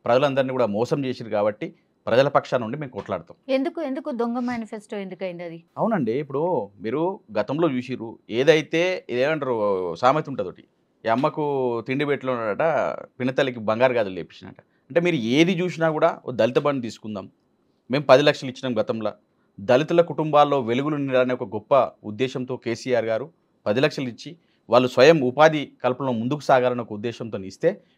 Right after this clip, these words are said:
Speaker 1: వీళ్ళు ఏమన్నారు దాన్ని, "పది లక్షలు కాదు, ప్రియాంక గాంధీ గారు హైదరాబాద్ వచ్చి పది లక్షలు కాదు, పన్నెండు లక్షలు ఇస్తామని" చెప్పారు. ఏవైతే పెన్షన్లు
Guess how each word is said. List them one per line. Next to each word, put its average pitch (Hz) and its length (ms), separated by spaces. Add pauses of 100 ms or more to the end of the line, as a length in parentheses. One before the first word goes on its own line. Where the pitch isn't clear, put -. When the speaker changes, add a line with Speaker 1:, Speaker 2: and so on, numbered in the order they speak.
Speaker 1:
వీళ్ళు 123 160
ఏమన్నారు 143 280
దాన్ని, 135 260 (240)
"పది 143 120
లక్షలు 170 280
కాదు, 156 280
ప్రియాంక 151 400
గాంధీ 151 300
గారు 139 200
హైదరాబాద్ 120 380
వచ్చి 123 280 (480)
పది 139 140
లక్షలు 175 280
కాదు, 147 200
పన్నెండు 185 380
లక్షలు 170 220
ఇస్తామని" 117 300
చెప్పారు. 92 260 (920)
ఏవైతే 190 220
పెన్షన్లు 165 560